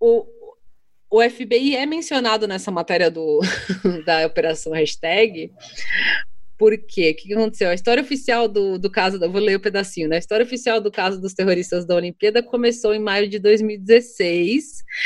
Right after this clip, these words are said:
quando o dat, que é a Divisão Antiterrorismo da P F, nossa, recebeu um memorando enviado pelo adido do F B I. Depois, é, falando que tinha,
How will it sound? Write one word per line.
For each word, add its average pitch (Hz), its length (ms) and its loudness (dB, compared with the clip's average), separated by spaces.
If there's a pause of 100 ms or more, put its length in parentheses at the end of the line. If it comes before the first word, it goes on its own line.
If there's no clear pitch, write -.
(460)
quando 208 580 2
o 240 100 2
dat, 208 640 0
que - 140 -2
é 185 60 2
a 190 40 2
Divisão 196 480 0
Antiterrorismo 214 840 -2
da 175 180 4
P 185 240 -6
F, 170 400 0
nossa, 190 440 0
recebeu 247 500 2
um 240 40 0
memorando 233 720 0
enviado 226 440 0
pelo 226 160 2
adido 220 520 -2
do 226 120 6
F 214 180 2
B 240 100 -2
I. 202 280 -2 (760)
Depois, 220 1000 0 (400)
é, 175 180 0
falando 208 320 0
que 220 140 -8
tinha, 220 580 -2